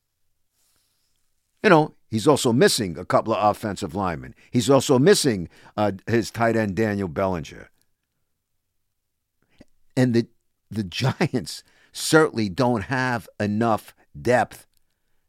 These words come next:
to withstand those kind of losses in personnel.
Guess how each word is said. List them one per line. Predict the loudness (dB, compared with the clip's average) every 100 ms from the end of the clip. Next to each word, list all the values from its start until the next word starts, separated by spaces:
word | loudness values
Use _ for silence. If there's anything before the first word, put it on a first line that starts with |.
| _
to | -2 0
withstand | 0 -4 -4 -2 0 -4 -8 _ -6
those | -4 -4
kind | -6 -8 -6
of | -6
losses | -6 -6 -8 -20 -20 _ _ _ _ _ _ _ _ _ _ _ _ -8
in | -8
personnel. | -4 -6 -4 -8 -8 -10